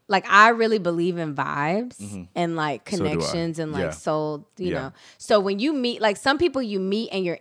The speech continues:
Speaker 1: instantly, like,
Speaker 2: Lee,
Speaker 1: it's like,
Speaker 2: yeah.
Speaker 1: "Oh man, like, I've known this person forever."
Speaker 2: Forever. Yeah.
Speaker 1: That's a soulmate.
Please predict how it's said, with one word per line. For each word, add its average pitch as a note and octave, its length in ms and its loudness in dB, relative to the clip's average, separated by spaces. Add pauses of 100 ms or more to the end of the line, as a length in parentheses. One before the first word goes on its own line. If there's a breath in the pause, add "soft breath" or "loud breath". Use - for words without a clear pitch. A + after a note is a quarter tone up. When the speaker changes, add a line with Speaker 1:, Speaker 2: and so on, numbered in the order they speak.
(100)
Speaker 1:
instantly, F#3+ 840 0
like, D#3+ 200 -2
Speaker 2:
Lee, - 80 -4
Speaker 1:
it's F#3 120 0
like, F3 240 2
Speaker 2:
yeah. B3 140 -4
Speaker 1:
"Oh G3+ 40 0
man, A#3 280 -4
like, F#3 160 -2
I've C4 100 2
known A3 220 2
this A3 160 0
person F#3 320 -2
forever." F3+ 460 6
Speaker 2:
Forever. D#2+ 260 -2 (120)
Yeah. E2+ 300 -4 (100)
Speaker 1:
That's G#3+ 600 4
a G#3 60 0
soulmate. D#3+ 600 -2